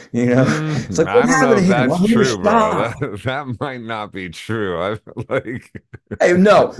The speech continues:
Speaker 1: actually, perhaps somebody could go into cardiac arrest from receiving too
Speaker 2: Well,
Speaker 1: much respect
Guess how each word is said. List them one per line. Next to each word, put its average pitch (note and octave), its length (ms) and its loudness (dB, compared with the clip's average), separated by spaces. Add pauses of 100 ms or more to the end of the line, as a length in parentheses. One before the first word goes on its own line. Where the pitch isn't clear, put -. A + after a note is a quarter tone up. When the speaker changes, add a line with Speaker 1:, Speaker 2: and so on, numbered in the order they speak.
Speaker 1:
actually, F3+ 400 2
perhaps E3 320 0
somebody F3+ 300 2
could F#3 220 2
go D3 140 8
into A#2+ 120 4
cardiac C3 520 2
arrest A2+ 520 0
from G#2+ 320 -2
receiving D3 680 -2
too D#3 200 2
Speaker 2:
Well, - 0 -
Speaker 1:
much D3 280 2
respect - 340 -6